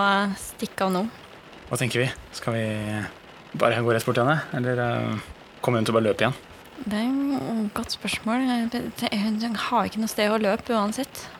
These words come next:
Speaker 1: Hun løper inn i huset sitt, eller løper vekk herifra. Det, vi tar jo hun igjen i taxien, så det, det,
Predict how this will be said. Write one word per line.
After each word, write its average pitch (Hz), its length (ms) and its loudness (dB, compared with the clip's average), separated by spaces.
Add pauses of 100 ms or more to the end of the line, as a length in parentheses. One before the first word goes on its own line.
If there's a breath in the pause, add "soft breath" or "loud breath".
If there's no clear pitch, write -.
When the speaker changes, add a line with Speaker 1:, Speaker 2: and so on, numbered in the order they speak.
Speaker 1:
Hun 214 580 -2
løper 214 260 0
inn 214 120 2
i 208 120 2
huset 190 260 0
sitt, - 220 -2
eller 208 220 2
løper 196 300 0
vekk 175 160 -6
herifra. 185 320 -2
Det, 190 360 0 (140)
vi 202 140 -2
tar 180 240 0
jo 180 80 0
hun 202 160 0
igjen 190 260 2
i 202 240 0
taxien, 233 560 -2
så 208 260 -4
det, 196 360 -2 (720 loud breath)
det, - 140 -4